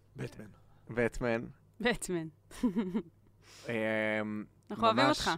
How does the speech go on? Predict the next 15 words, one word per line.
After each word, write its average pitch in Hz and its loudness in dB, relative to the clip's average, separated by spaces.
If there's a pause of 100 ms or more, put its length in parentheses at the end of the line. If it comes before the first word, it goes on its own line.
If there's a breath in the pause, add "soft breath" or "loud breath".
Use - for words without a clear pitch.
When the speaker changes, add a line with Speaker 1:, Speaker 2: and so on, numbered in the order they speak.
(140)
Speaker 2:
ממש 110 0
תודה, 120 4 (200)
ואנחנו 101 -4
אוהבים 107 -2
אותך, 117 -6 (380)
ותודה 98 -2
על 107 0
כל 110 -2
מה 110 -4
שעשית, 104 -6 (220)
ואם 98 -10
תמשיך - -10
לעשות, 104 -4
אחלה, 127 2
אבל 98 -8